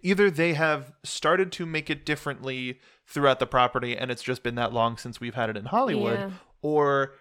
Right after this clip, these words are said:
Speaker 1: they make it different, differently in Orlando and, than they do in Hollywood.
Speaker 2: It's possible.
Speaker 1: And it's not as great. It, like, I w-, I glow about that fudge. Anytime people go in Hollywood, just a bit, you gotta grab it. You gotta pick that up. It's the best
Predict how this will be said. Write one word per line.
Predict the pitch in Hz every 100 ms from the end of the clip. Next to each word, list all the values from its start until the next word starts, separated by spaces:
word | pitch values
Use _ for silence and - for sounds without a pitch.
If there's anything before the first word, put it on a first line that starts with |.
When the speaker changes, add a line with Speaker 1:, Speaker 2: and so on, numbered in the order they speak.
| _
Speaker 1:
they | 131 143
make | 139 143
it |
different, | 139 135 131 123 - - 147
differently | 160 135 123 120 117
in | 120
Orlando | 117 117 165 156 123 117 110 110 107 _ _ _ -
and, | 131 123 -
than | 127 123
they | 117
do | 113 117
in |
Hollywood. | 110 147 127 113 110 104 104
Speaker 2:
It's | 190 -
possible. | - 196 - 190 190 190 -
Speaker 1:
And | 139
it's | 180 -
not | 139 156 190 202 -
as | 175 160
great. | - 151 170
It, | 151 165
like, | 156 139 -
I | 143
w-, | 190 190 180 -
I | 151 185 180 147 _ 143
glow | 131 135 131 147 151 127
about | 131 127 123 110
that | 123 120
fudge. | - 113 120 151 - - - - _ _
Anytime | 139 143 143 143
people | 143 139 131
go | 131 131 127
in | 135 127 120
Hollywood, | 117 139 160 143 123
just | 123 -
a |
bit, | 123 120
you | 131
gotta | 123 123
grab | 113 113 -
it. | -
You | 120
gotta | 120 127
pick | 127 120
that | 123 120
up. | 117 107 _
It's | 131 -
the | 120
best | 127 135 -